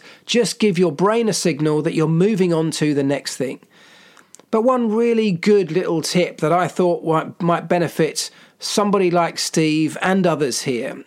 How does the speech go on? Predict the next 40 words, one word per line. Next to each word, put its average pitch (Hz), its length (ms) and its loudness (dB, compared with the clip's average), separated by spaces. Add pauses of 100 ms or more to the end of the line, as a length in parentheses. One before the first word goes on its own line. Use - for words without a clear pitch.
is 170 440 -2
something 185 360 0
that 175 260 -2
we 175 140 0
definitely 165 500 -2
used 151 440 0
in 143 120 -2
Formula 135 320 -2
One. 127 320 -4 (300)
When 202 140 2
you 220 100 4
have 202 360 0 (520)
many 214 460 2
things 175 400 0
to 170 80 -4
do 175 180 2
in 160 80 2
a 156 60 0
day, 160 560 0
and 190 140 2
they 202 140 2
all 254 360 2
would 202 220 0
take 185 280 -2
so 214 360 0
much 202 260 0
time 165 260 2
up 151 160 -2
if 147 140 -2
you 147 100 0
let 151 220 -2
them. 117 160 -8 (960)
Tasks - 600 0
that - 320 -2 (460)
we're 196 140 2
never 202 360 2
gonna 185 180 2
get 180 200 -2
to 175 100 0
the 170 180 0